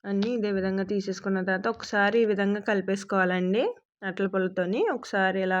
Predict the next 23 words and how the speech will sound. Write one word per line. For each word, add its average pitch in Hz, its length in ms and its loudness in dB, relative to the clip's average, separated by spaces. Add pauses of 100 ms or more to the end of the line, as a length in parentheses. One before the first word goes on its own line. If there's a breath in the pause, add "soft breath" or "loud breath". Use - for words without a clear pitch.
ఈ 190 120 -2
విధంగా 185 340 -2
కలిపారంటే 185 720 -2
పాకం 202 440 0
కూడా 196 200 2
మొత్తం 190 300 0
అన్నిటికీ 190 400 0
బాగా 190 200 4
పడుతుంది. 185 580 0 (1000 loud breath)
అంతే 214 240 6
రెడీ 226 240 10
అయిపోయాయండి 220 720 8
బెల్లం 214 400 6 (260)
గవ్వలు. 208 400 8 (1000)
మీరు 220 160 6
కూడా 233 180 10
ఒకసారి 233 300 8
ట్రై 220 200 6
చేసేసి 233 460 6
ఎలా 240 200 10
వచ్చాయో 226 420 6
అన్నది 226 360 6
కామెంట్ 214 460 6